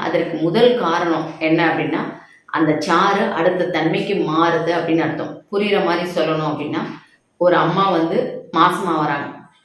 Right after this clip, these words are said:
கரு உருவாயிருக்கும் பொழுது அந்த கரு பெண் குழந்தையா இருக்கும் பட்சத்துல அப்பவே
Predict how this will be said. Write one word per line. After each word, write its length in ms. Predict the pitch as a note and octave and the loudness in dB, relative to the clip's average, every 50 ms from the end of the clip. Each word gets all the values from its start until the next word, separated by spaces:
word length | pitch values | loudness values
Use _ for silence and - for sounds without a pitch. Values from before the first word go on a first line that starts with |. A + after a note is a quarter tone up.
| _ _ _ _ _ - - - | _ _ _ _ _ -20 -16 -4
கரு 240 | - F#3 F#3 G#3+ A#3 A3+ G3+ | 0 2 2 4 4 4 4
உருவாயிருக்கும் 640 | F#3+ F#3+ F#3+ G3+ G3+ F#3+ F#3+ F#3 F3+ F3 F3 E3+ E3 | 4 2 2 2 2 2 2 2 0 0 -2 -2 -2
பொழுது 280 | D#3+ D#3 D#3 D#3+ E3 - - - - - | 0 2 4 4 4 4 0 -2 -6 -6
அந்த 280 | D3 D#3 F3 G3 G#3 D#3 - - | -4 -2 -2 0 0 0 0 0
கரு 300 | - F3+ F3+ F#3 A3 A#3 | 2 2 2 4 4 2
பெண் 360 | - - - G3 F#3+ A3 A#3+ A3+ - | 0 0 -2 0 0 0 0 -2 0
குழந்தையா 460 | A#3+ A3 G#3 G3+ G3+ G3+ G3+ G3 G3+ | 0 0 2 2 2 0 0 2 2
இருக்கும் 540 | G3 F#3 F3+ F#3 - - - A#3 A#3+ G#3+ F#3 | 2 2 2 0 0 0 0 2 2 4 4
பட்சத்துல 520 | F3+ E3 D#3+ D#3+ - - - - F3 D#3+ D#3+ D#3 D#3 - - - - | 4 2 2 0 -4 -6 -6 -4 0 0 2 2 0 -4 -8 -6 -4
அப்பவே 540 | D3 D3+ D3+ D3+ - - G#3 F#3+ F#3 F#3+ | -2 -2 -2 -4 -4 -2 0 2 4 4